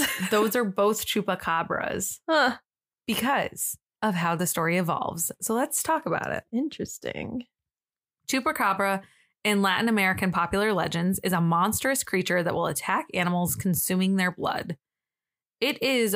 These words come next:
Speaker 2: one of the more popular cryptids that's been adapted a lot of times in games, films, and books. But, like I just told Kylie, did you know that there's two different stories and two different legends of the creature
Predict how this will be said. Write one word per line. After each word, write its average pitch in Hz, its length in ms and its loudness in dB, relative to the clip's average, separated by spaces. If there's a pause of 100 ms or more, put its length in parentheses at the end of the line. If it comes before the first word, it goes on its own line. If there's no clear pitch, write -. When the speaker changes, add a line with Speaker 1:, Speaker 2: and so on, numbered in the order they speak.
Speaker 2:
one 208 240 2
of 403 100 0
the 427 160 0
more 349 160 2
popular 220 460 2
cryptids 226 560 0
that's 202 220 -2
been 196 120 0
adapted 170 560 0
a 185 100 2
lot 170 340 2
of 170 60 0
times 175 400 0
in 160 260 -2
games, 214 500 -2
films, 170 380 0
and 165 180 -2
books. - 520 -6 (520)
But, 185 520 2 (120)
like 180 200 0
I 170 80 0
just 156 220 -2
told 143 200 -4
Kylie, 202 520 0 (320)
did 233 160 -2
you 269 140 0
know 185 160 2
that 175 160 -2
there's 165 240 -2
two 226 200 -2
different 262 320 -6
stories 180 540 0
and 175 200 -2
two 185 140 -2
different 170 280 -4
legends 214 360 0
of 160 100 -2
the 156 60 -2
creature 170 500 -2